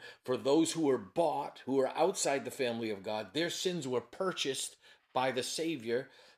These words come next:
Their sins, their, their, their, uh, their lives were purchased through, through the blood of Christ, and it, and so they are part of the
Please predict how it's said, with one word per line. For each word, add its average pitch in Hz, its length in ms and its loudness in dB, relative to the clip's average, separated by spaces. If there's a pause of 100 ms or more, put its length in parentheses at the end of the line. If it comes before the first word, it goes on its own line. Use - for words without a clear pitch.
Their 160 200 4
sins, 151 440 -2
their, 131 200 4
their, 151 380 4 (120)
their, 131 300 2
uh, 120 240 -12
their 135 200 2
lives 139 380 2
were 117 120 0
purchased - 600 -2 (400)
through, 135 400 -4
through 120 220 -4
the 110 100 -2
blood 131 280 2
of 160 120 0
Christ, 117 480 -4 (300)
and 117 100 -2
it, 113 240 -6 (120)
and 110 240 -8
so 113 300 -2 (140)
they 165 480 4 (760)
are 123 300 0
part 156 480 0
of 123 260 0
the 123 320 -6